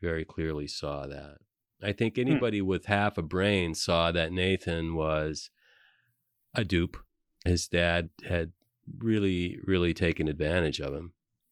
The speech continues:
Speaker 1: And had it not been for Jim Nicholson,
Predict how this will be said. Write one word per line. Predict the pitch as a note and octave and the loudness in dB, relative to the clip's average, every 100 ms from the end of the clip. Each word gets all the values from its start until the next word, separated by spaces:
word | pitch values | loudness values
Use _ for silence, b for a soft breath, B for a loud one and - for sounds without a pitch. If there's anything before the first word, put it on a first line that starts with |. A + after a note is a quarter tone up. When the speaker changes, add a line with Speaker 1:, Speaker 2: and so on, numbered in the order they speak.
| _ | _
Speaker 1:
And | E2+ E2+ E2+ E2+ E2 D#2+ D#2 - - | -2 2 2 4 4 2 0 -4 -8
had | - G2 | 0 0
it | F#2+ | 2
not | F#2+ G2 G2 | 0 0 2
been | F2+ | 0
for | E2+ F2 | 0 0
Jim | F2 E2 | 2 2
Nicholson, | D#2+ - - F2 E2 | 2 0 -2 -2 -2